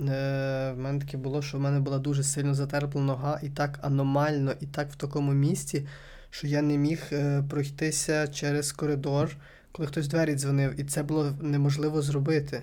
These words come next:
Типу, реально. Я, я коли дивлюся якісь фільми, то я, е, де там до когось дзвонять, і хтось там біжить швидко, знаєш,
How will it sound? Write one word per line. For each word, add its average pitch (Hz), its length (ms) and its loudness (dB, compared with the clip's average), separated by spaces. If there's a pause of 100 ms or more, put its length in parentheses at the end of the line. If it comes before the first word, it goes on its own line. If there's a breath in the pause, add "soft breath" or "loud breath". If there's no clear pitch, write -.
(300)
Типу, 139 240 -4
реально. 139 480 2 (800 loud breath)
Я, 147 200 0 (120)
я 147 140 2
коли 143 240 0
дивлюся 147 400 2
якісь 143 240 -4
фільми, 151 600 0
то 143 100 -2
я, 143 180 6
е, 143 260 0 (200)
де 143 160 -2
там 143 380 0
до 143 160 -4
когось 143 240 4
дзвонять, 151 300 2
і 139 40 0
хтось 143 200 -2
там 143 140 0
біжить 147 380 2
швидко, 143 420 -2
знаєш, 143 420 0